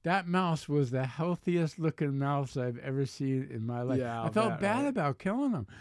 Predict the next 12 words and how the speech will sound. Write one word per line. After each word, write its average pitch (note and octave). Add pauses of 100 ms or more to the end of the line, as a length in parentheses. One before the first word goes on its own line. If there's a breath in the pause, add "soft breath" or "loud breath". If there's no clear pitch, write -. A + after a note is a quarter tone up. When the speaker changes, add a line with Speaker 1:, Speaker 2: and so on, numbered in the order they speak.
(260 loud breath)
Speaker 1:
'cause F3+
he G3
was F#3
a F3+
nice F#3
mouse. G#3+
<laughs> -
You F3+
know, G3
he F3
was D#3
big F#3+